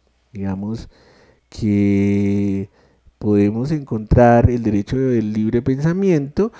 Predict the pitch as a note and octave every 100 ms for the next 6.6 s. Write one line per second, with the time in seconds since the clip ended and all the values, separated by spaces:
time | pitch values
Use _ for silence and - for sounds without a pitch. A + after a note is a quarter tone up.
0 | - - _ - B2+ A#2 - E3 F3 -
1 | F3 E3+ E3 D#3 D3+ D#3 E3 D#3+ _ _
2 | - A2+ A2 - C3+ C#3+ C#3 C#3+ A#2+ G#2+
3 | G#2+ C3+ - _ _ _ - A#2 G#2 G2+
4 | _ _ _ _ _ - C3 B2 A#2 A#2
5 | A2+ A2+ D3 D3+ D#3 - A#2 A2 A2+ A2+
6 | A2 - B2 B2+ C3